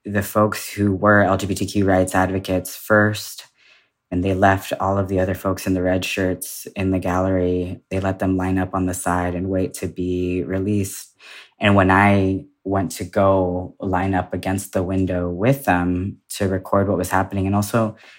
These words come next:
to wait for my own safety <laughs> to leave the gallery, not in a stampede, they pulled me away from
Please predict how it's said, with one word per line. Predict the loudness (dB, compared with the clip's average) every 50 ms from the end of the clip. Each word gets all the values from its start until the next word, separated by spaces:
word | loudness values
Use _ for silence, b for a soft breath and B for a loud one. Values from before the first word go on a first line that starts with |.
| B B _ 2
to | 4 6
wait | 8 8 6 6 4
for | 2 2 4
my | 6 6 6 8
own | 6 6 4 4
safety | 2 2 2 2 0 0 2 2 4
<laughs> | 4 4 4 4 4 4 4 0 -2 0
to | 2 4 4 2 2 -2 -6 -12 _ _ _ _ _ _ -6
leave | -2 0 2 2 2 2 0
the | 0 -2
gallery, | 0 0 2 2 2 4 4 4 2 2
not | 2 2 0 0 -2 -4 -6 _ _ _ _ _ _ _ _ _ -2
in | 0 2 2
a | 2
stampede, | 0 -2 -4 -2 -2 -2 -4 -2 2 2 4 4 4 0 -2 -4 -6 -6 -8 B B B B B B B B B B B -2
they | 2 4 4 4
pulled | 4 2 2 4 4 6 8
me | 8 8 8 8 6 6 4 4 2 2
away | 0 0 2 2 4 4 4 4 4 4
from | 2 2 2 2 2 4 4 2 0 -2 -4